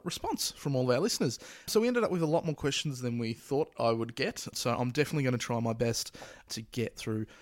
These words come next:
every single question and give, you know, the response that each question deserves. But any questions that I don't get to today will definitely, um,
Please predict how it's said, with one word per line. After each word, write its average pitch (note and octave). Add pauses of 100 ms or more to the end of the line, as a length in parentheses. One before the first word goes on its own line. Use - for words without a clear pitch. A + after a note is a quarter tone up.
(220)
every C#3
single A2+
question B2 (340)
and A2
give, A2
you A2
know, A#2+
the B2
response -
that A2+
each A2+
question A2+ (220)
deserves. C#3+ (240)
But F3
any A3+
questions E3
that B2+
I A#2+
don't A#2
get A2+
to -
today A2
will A2
definitely, A2+
um, A2